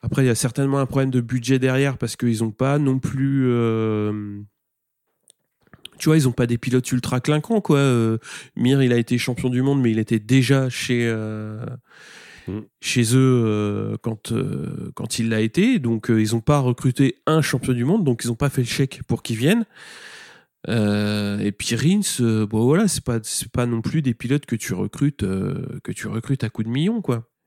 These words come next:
Speaker 1: Tu vois, tu vas pas chercher un Lorenzo ou un,
Speaker 2: Ouais.
Speaker 1: ou un, ouais, ou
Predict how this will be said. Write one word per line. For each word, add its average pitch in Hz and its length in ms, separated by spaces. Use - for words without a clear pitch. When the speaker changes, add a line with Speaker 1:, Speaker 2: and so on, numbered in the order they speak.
Speaker 1:
Tu - 140
vois, 147 120
tu - 140
vas 110 100
pas 120 120
chercher 117 300
un 131 60
Lorenzo 117 600
ou 107 180
un, 104 380
Speaker 2:
Ouais. 101 180
Speaker 1:
ou - 100
un, 120 380
ouais, 156 240
ou 107 440